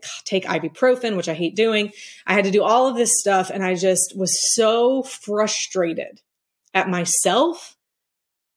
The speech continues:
for, in a couple of ways. Number one, for being an idiot, although I shouldn't have said that to myself. And I,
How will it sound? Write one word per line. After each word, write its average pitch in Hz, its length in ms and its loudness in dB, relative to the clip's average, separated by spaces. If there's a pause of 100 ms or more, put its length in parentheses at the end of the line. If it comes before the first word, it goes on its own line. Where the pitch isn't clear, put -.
for, - 120 0
in 302 140 4
a 311 60 0
couple 392 280 2
of 170 100 -2
ways. 175 260 0
Number 247 240 4
one, 254 300 2
for 226 140 0
being 196 220 2
an 180 80 -2
idiot, 175 680 0 (340)
although 185 220 2
I 175 60 2
shouldn't 196 240 0
have 185 80 -4
said 165 400 0
that - 180 -4
to - 80 -6
myself. 170 460 -4
And 175 80 -4
I, 170 220 -2